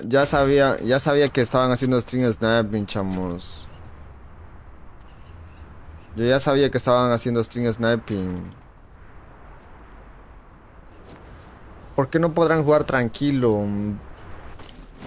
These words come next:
La gente. ¿Cómo estás, R M cha-, R M, no, R M R Z? Por eso entiendo a mister Steven cuando, cuando, cuando dice todo lo que dice a los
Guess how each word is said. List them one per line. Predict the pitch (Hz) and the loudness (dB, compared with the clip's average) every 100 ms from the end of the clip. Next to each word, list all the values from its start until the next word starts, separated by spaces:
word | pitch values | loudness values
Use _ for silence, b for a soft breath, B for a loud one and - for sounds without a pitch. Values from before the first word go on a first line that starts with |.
| - - - - - - | -12 -12 -12 -16 -20 -6
La | 110 110 | -2 0
gente. | 131 131 127 113 104 95 95 95 127 - - - - - - - - - - - - - - - | 2 2 2 0 2 0 -4 -8 -12 -16 -18 -20 -20 -20 -18 -18 -16 -16 -18 -18 -18 -18 -18 -2
¿Cómo | 139 | 2
estás, | 135 151 | 4 6
R | 151 139 139 | 6 6 4
M | 139 135 | 4 2
cha-, | 131 131 123 123 - - - - | 2 4 6 4 2 -6 -18 -6
R | 95 131 127 135 139 143 - - - - - | 2 2 4 4 4 2 -2 -16 -16 -16 -2
M, | 131 135 135 - - | 2 2 0 -6 -2
no, | 117 | 2
R | 120 123 131 | 4 4 4
M | 135 131 123 | 4 4 4
R | 127 123 | 4 2
Z? | 117 120 - 95 B B _ | 2 2 2 -2 B B _
Por | 127 147 | 4 6
eso | 214 | 6
entiendo | 208 185 170 170 | 4 2 2 4
a | |
mister | 160 - 135 117 | 2 2 4 2
Steven | - 135 127 110 | 2 2 2 2
cuando, | 113 110 110 107 | 2 4 2 2
cuando, | - 107 107 104 101 101 101 98 | 0 0 2 4 4 4 2 0
cuando | - 101 101 101 101 | -2 -2 0 0 0
dice | 107 110 117 | 0 -2 -2
todo | - 117 113 | 2 4 4
lo | 110 | 2
que | 110 | -2
dice | 104 - 104 | -4 0 2
a | 98 | 2
los | 98 95 - - | 2 -2 -6 -14